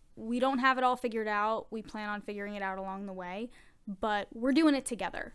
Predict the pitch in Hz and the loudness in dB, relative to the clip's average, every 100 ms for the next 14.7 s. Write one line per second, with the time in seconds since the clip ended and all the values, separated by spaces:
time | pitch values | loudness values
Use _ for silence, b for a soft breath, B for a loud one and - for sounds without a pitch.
0 | - 240 226 208 - 233 277 311 311 294 | -6 0 0 0 -6 -2 2 4 4 2
1 | 277 269 240 240 233 - 208 208 214 220 | 0 -2 -4 -2 -6 -6 -8 -8 -8 -6
2 | 214 208 202 196 - - - 220 226 214 | -6 -8 -10 -12 -18 -20 -20 -10 -6 -4
3 | 208 214 214 226 226 240 254 - - - | -6 -6 -4 -4 -4 -6 -6 -6 -10 -12
4 | - b b b b 277 349 403 359 294 | -16 b b b b 6 8 6 4 4
5 | 262 - 254 240 233 226 202 - 190 196 | 4 2 2 4 2 0 -2 -2 -4 -2
6 | 196 185 202 220 208 196 190 - - 151 | -4 -4 -4 -2 0 0 -4 -8 -8 -6
7 | - - - - - - - 220 240 269 | -8 -10 -10 -8 -6 -6 -4 -2 2 2
8 | 277 294 294 233 196 196 190 208 220 262 | 0 0 0 0 -4 -6 -4 -4 0 0
9 | 262 269 240 233 208 208 208 202 202 190 | 0 0 0 0 0 -4 -4 -8 -8 -8
10 | 175 175 b b b b - 247 226 214 | -8 -10 b b b b -2 -2 -2 -4
11 | 202 - _ - - - - - - - | -8 -12 _ -20 -20 -20 -20 -20 -20 0
12 | 294 294 339 320 302 247 233 - - - | 2 6 6 8 4 2 -2 -4 -8 -4
13 | 233 - 254 233 226 247 - - - 240 | -4 0 0 2 -2 -2 -8 -10 -4 -2
14 | 226 226 196 196 208 - | 0 -2 -6 -6 -6 -8